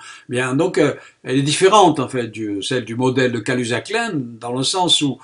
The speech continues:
en fait, au lieu d'ajouter en chaque point de l'espace-temps une dimension spatiale supplémentaire continue, par exemple un cercle,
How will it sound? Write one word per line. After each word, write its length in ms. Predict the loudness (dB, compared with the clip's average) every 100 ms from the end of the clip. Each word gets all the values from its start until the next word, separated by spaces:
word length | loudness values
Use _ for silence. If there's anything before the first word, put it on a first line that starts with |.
| -20 -20 _
en 80 | -10
fait, 180 | -4 4
au 140 | 6
lieu 500 | 6 6 8 8 6 -10 -4
d'ajouter 500 | 0 2 0 0 2
en 80 | 2
chaque 320 | 0 -2 -2 -2
point 220 | -2 0
de 60 | 0
l'espace-temps 800 | -2 -4 -6 -4 2 2 2 -4 _ _
une 160 | -2 0
dimension 480 | 2 2 2 -2 -6
spatiale 560 | -6 -6 -4 -4 -4
supplémentaire 800 | -6 -8 -6 -6 -6 -8 -10 -4
continue, 580 | 2 2 2 0 0 -2 _
par 120 | -14
exemple 280 | -8 -8 -8
un 60 |
cercle, 460 | -6 -4 -6 -8 -18